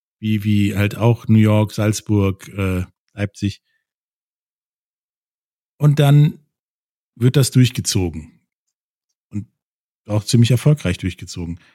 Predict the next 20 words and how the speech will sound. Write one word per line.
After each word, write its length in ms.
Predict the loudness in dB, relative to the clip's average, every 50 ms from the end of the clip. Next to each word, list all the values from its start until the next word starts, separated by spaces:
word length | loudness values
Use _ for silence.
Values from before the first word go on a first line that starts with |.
| _ _ _ _ _ _ _ -18 -18 -18 -18 _ _ _ _ _ _ _ _ _ _ -2
Das 360 | 0 0 0 0 -2 -10 -12
fehlt 480 | -8 -2 0 2 2 2 2 0 0
halt 400 | 0 0 2 2 0 -2 -6 _ _ _ _ _ _ _ _ _ _ _ _ _ _ _ _ _ _ _ _ _ -6
diesen 460 | -4 -2 2 4 4 4 4 2 -2 _ _ _ _ _ -2
immer 260 | 2 2 4 4 4
noch 160 | 4 2 2
sehr 220 | 2 2 0 0
traditionell 1080 | 0 -2 -2 -2 -2 -2 -2 -2 0 2 4 4 4 4 4 4 4 4 4 2 0 -4 _ _ _ _ _ _
organisierten 640 | _ -12 -8 -4 -4 -2 -2 -2 -2 -4 -4 -4 -8
Vereinen 480 | -10 -10 -10 -8 -4 -2 0 0 -2 -2
wie 180 | -4 -8 -8
etwa 220 | -10 -14 _ -12 -12
Schalke 360 | -8 -8 -8 -8 -8 -8 -10
null 160 | -10 -10 -10
vier. 320 | -8 -4 -2 -2 -2 -2 -6 _ _ _ _ _ _ _ _ _ _ _ _ _ _ _ -8
Ähm, 320 | -6 -4 -2 -2 -4 -6 -8 _ _ _ _ _ _ _ _ -10
das 160 | -10 -6 -4
sieht 180 | -4 -4 -2
man 120 | 0 2 2
ja, 240 | 2 2 0 -2